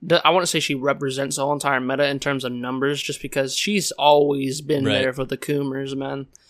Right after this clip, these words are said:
Speaker 1: She's,
Speaker 2: Years.
Speaker 1: she's the one
Speaker 2: Literally
Speaker 1: person
Speaker 2: years.
Speaker 1: that's, like, always been there. Yeah, a long time. I think,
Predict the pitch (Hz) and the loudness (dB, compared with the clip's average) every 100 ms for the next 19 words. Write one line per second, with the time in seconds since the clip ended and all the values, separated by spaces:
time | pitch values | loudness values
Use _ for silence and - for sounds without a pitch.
0 | _ - - 185 170 156 123 104 95 190 | _ -10 0 2 2 4 4 2 2 4
1 | 185 147 139 156 160 113 110 160 - 156 | 6 6 6 4 4 2 2 2 2 0
2 | 135 143 135 - _ _ _ _ _ - | -2 -2 -6 -8 _ _ _ _ _ 2
3 | 139 139 131 131 127 127 131 131 - 143 | 4 4 2 -2 -6 -6 -6 -6 -8 -6
4 | 135 135 139 131 143 131 139 139 135 - | -4 -4 -4 -4 -2 -2 -2 -4 -4 -8
5 | 135 135 139 _ - _ 160 151 | -8 -8 -18 _ -20 _ -2 -2